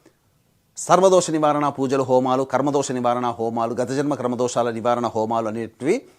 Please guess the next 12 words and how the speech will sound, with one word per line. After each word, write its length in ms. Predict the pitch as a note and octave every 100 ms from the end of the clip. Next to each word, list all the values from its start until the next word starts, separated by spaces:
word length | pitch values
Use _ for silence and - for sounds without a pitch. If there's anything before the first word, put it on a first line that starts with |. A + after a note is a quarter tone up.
| _ _ _ _ -
జనవరి 340 | D3 D#3 D#3
పదమూడవ 360 | D3+ C#3 F3 F3
తారీఖు 300 | D3 C#3 B2
రోజున 220 | C3 A#2+
ప్రారంభించడానికి 920 | B2+ A2+ A#2+ A#2 A#2+ A2+ A#2+ A#2 G#2+ - _ _ _ _ _ _ _ _ -
శ్రీకారం 380 | D3 C3 C3+ B2+
చుట్టబోతున్నాం. 680 | B2 C3 C3 A#2+ C3+ E3+ - _ _ -
శ్రీకాళహస్తిలో 680 | C#3+ C3+ C#3 C3 - B2 B2
కానీ 160 | C3
శ్రీశైలం 420 | B2+ C3 C3+ C3
కానీ 160 | B2 B2+
ప్రారంభమవుతుంది. 880 | - A2 A#2 A2+ B2+ C3 D3 F3